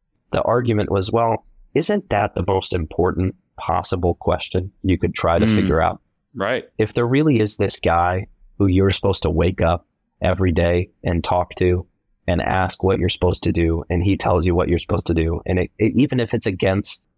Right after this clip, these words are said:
Speaker 1: like, what the world tells you, if it's against everything, you're still supposed to do it. And
Speaker 2: Mm-hmm.
Speaker 1: that's gonna lead you to heaven, which not, not even to speak of the afterlife, but just to speak of this life. And it's like,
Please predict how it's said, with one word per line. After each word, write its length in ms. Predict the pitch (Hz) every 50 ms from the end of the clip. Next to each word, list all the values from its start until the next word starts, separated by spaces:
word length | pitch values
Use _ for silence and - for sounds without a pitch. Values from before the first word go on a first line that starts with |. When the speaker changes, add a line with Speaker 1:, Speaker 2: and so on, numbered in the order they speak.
| _ _ _ _ _ _ _ -
Speaker 1:
like, 160 | 104 95 87 -
what 160 | - 92 85
the 80 | - 87
world 360 | 82 87 90 95 92 85 -
tells 300 | - 82 87 92 90 87
you, 80 | 98 90
if 120 | 87 87 -
it's 160 | 87 82 -
against 400 | - - 92 87 90 - - - -
everything, 560 | 85 90 85 98 92 - - 95 92 92 95 _ _ _ _ _ _ _ _ _ _ _ -
you're 140 | - 95 87
still 200 | - - 113 101
supposed 360 | - - - 98 98 - - -
to 80 | -
do 220 | - - 85 87 92
it. 120 | 104 - _ _ _ _ _ _ _ _ _ _ _ _ _ _ _ _ -
And 220 | 104 110 107 98 95
Speaker 2:
Mm-hmm. 60 | 92
Speaker 1:
that's 220 | 101 101 101 - -
gonna 200 | - 98 95 85
lead 220 | 90 92 95 92
you 60 | 98 87
to 80 | 82 80
heaven, 360 | 82 82 85 98 95 101 107 -
which 300 | - 92 82 - - - -
not, 240 | 90 90 95 - -
not 180 | 101 98 104
even 280 | 107 107 104 110 104 92
to 80 | 87
speak 380 | 85 - - - 98 92 - -
of 100 | 90 82
the 140 | 85 87 85
afterlife, 400 | 87 90 - - 98 101 101 -
but 120 | - 87 -
just 180 | 98 92 -
to 80 | - 87
speak 220 | - - 95 - 95
of 60 | 85
this 180 | 90 87 - -
life. 140 | 104 104 _ _ _ _ _ _ _ _ -
And 100 | 110 113 113
it's 120 | 101 -
like, 180 | 120 104 85